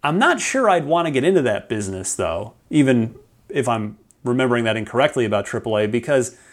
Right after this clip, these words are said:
consider this, all E Vs, electric vehicles of all makes, of everybody, they're all getting longer and longer ranges. So the, thus the need, the, the odds of anybody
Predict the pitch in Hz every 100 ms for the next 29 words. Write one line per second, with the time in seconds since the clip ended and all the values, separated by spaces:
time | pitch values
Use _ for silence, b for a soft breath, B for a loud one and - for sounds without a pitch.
0 | b b b b b _ _ - 185 -
1 | 269 339 240 180 175 127 - - - _
2 | _ _ - 208 277 320 196 135 127 110
3 | 90 - - - _ - 151 220 294 196
4 | 202 185 180 139 123 - 160 196 185 156
5 | 151 - - - _ _ _ _ _ _
6 | - 123 113 98 _ - - 190 202 127
7 | 92 - - b b b 156 180 185 226
8 | 254 190 185 175 147 131 131 170 185 175
9 | 160 135 123 135 139 120 104 107 107 104
10 | 92 92 - - - 123 107 104 b b
11 | b b 120 123 147 151 - 131 135 160
12 | 170 135 - 143 151 139 131 131 - 160
13 | 180 151 151 151 135 131 123 117